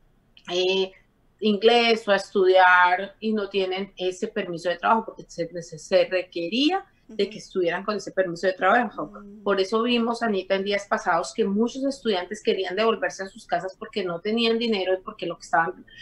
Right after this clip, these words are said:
Speaker 1: lo, digamos, los, al este, estar cerradas muchas de las oportunidades de trabajo, pues ellos tenían que devolverse a sus casas, ¿verdad?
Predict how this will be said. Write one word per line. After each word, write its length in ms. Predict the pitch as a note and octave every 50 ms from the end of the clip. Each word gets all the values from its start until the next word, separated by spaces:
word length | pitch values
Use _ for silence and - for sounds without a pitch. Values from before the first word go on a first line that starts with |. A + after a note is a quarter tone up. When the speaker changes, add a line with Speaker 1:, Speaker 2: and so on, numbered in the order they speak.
| - _
Speaker 1:
lo, 220 | - G#3+ G3+ - - -
digamos, 340 | G3 G3 G3 G3 - F#3 F3
los, 280 | F3+ F3 - C3+ - _
al 160 | - A3 B3 F3
este, 320 | F3 - - F#3 F#3 -
estar 360 | - - - G3 F3+ F3 - -
cerradas 600 | - - A#3 A3+ A3 G#3+ G#3+ G#3+ G#3 G#3+ G#3+ G#3+ -
muchas 340 | A3+ A3+ A3 A3 A3+ A3 G#3+
de 120 | A3 A3
las 200 | G#3+ G#3 G#3 - -
oportunidades 680 | F#3 F3 F3 _ - F3+ - F3 F3 F3 E3 E3 E3+ -
de 100 | G#3 G3+
trabajo, 380 | - F#3+ F3 D#3 D#3 - - -
pues 160 | G#3 G3 -
ellos 180 | D#3 D3 - -
tenían 300 | G#3 F#3 E3 D#3+ D#3+ -
que 100 | - F3
devolverse 440 | F3 F3 F3+ F3 - - - - D3+
a 20 |
sus 160 | - _ -
casas, 340 | - - E3+ E3 - - -
¿verdad? 280 | G#3 - - - A#3+